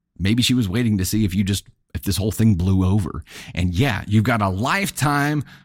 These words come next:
of, of groveling to do. You're gonna have to make up for this for the rest of your life. But wouldn't you rather do that than just deal with the hell that you're in right now? He's in this form of purgatory where he's like, he's chosen hell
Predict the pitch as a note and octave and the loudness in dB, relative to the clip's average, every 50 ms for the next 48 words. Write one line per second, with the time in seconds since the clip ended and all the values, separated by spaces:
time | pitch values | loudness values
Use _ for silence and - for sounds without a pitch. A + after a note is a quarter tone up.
0 | - - G#2 A2 G#2+ G2 F#2+ F#2 E2 - - - A#2 G#2+ F#2+ E2+ F#2+ A#2+ B2+ C3+ | -8 -4 -2 0 0 0 -2 -4 -6 -8 -4 0 2 2 2 2 2 2 2 4
1 | D3+ C#3+ C#3+ D3 C#3+ A2+ - G#2+ A2+ G#2 E2+ D#2+ F2 G#2 A#2+ B2+ A2+ - C#3+ D#3 | 4 4 4 2 2 2 2 2 2 2 2 2 2 2 2 2 0 0 -2 -2
2 | D#3+ C3+ E3 D3+ - - C#3+ D3+ D3 - - C3 A#2 G#2 F#2+ A2+ A2+ - - F#2 | -2 0 -2 -2 -2 -2 -2 -2 -2 0 0 0 0 2 2 2 2 0 0 2
3 | G2+ G2+ G2 E2+ F2 F2 E2+ D#2+ - - A2+ A2 A#2+ D3+ F3 G#3 G#3+ - - F3+ | 2 2 2 0 -2 -2 -4 -4 -2 -2 -2 0 2 2 4 4 2 2 2 0
4 | D#3 A#2 A2 G#2+ A#2+ B2+ C3+ G#2+ F2 D#2+ G#2+ A#2+ A#2 G2+ E2 F#2+ F2+ F#2 G2+ A2 | 2 2 2 2 2 2 0 0 2 2 4 4 4 2 0 0 0 0 0 -2
5 | - - F#2+ G2 G#2+ G2+ E2+ G2 F2+ E2+ E2+ D#2+ D#2 E2 - B2+ B2 B2+ B2+ B2 | -4 -4 0 0 2 2 2 2 0 -2 -4 -8 -10 -4 0 2 2 2 2 2
6 | A2+ G#2 F#2+ F#2+ F#2+ F2+ - - G2+ F2+ D2+ D#2+ G#2+ B2 B2 G#2 G2+ - F#2 F2+ | 2 2 2 0 0 -2 -2 -4 -2 0 0 2 2 2 2 2 0 0 0 2
7 | F2+ F#2 F#2 F2 E2 E2+ E2 F2+ - - D#2+ E2 D#2+ - - A#1 - - - - | 2 4 4 2 2 2 0 0 -2 -4 -4 -4 -4 -6 -8 -10 -12 -14 -18 -20
8 | - - - - _ - F#2+ - D3+ D3+ D3+ B2+ A2 - - - - - A2 A#2+ | -20 -20 -20 -6 _ 0 2 2 2 2 0 0 -2 -2 -4 -6 -6 -4 -2 0
9 | B2 A#2+ A2 F#2+ D#2 - _ - - A#2+ G#2+ F#2+ F2+ D#2 - E2+ D2 C2+ C#2+ D2 | 2 2 0 0 -2 -4 _ -2 -2 0 0 0 -2 -4 -4 -6 -4 -4 -4 -4
10 | D#2+ E2 F2 G2 F#2+ D#2+ G2+ G2 - G#2 F#2+ - - C3+ C3 A#2+ F#2+ G2 F2 D#2 | -4 -2 0 0 0 0 -2 -2 -2 -2 -4 -2 -2 -2 0 0 -2 -2 -4 -4
11 | E2+ D#2 D#2 D#2+ E2+ | -4 -4 -4 -6 -8